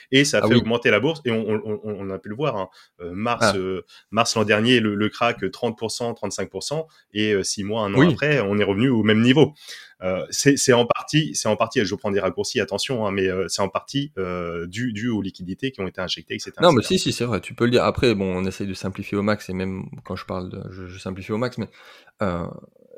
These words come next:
Speaker 2: et, et à la limite, c'est très intéressant ce qu'on est en train de dire, parce que si quelqu'un qui nous écoute devait retenir qu'une seule chose,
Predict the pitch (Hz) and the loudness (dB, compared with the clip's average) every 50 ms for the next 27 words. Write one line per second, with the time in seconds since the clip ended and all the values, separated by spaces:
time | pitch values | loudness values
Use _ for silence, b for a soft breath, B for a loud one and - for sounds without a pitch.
0 | - _ - - - - - 107 90 104 107 104 104 107 110 117 127 143 151 - | -20 _ -10 -10 -8 -4 -2 -2 0 0 0 2 2 2 2 2 0 -2 -4 -6
1 | - 104 98 - - - 131 127 123 107 - 117 110 104 104 - - 123 - - | -10 -10 -10 -10 -6 -6 -2 -2 -2 0 0 0 0 0 -2 -2 -6 -8 -6 -6
2 | 107 101 98 95 95 - - 98 110 120 160 151 117 - - 107 - - - - | -6 -4 -4 -4 -6 -4 -4 -4 -2 -2 -2 -4 -4 -6 -8 -10 -10 -10 -10 -12
3 | 139 - 123 101 104 - - - 117 107 98 92 - - 101 101 98 98 101 - | -10 -6 -6 -6 -6 -6 -4 -4 -2 -2 -4 -6 -8 -6 -4 -4 -4 -4 -6 -10
4 | _ - 101 - 98 95 98 95 98 95 - 104 92 _ - - 143 127 - 110 | _ -12 -8 -6 -2 -2 0 0 -2 -2 -4 -6 -10 _ -6 -6 -6 -2 -2 -4
5 | 101 - - 120 127 123 | -4 -2 -2 -2 -2 -2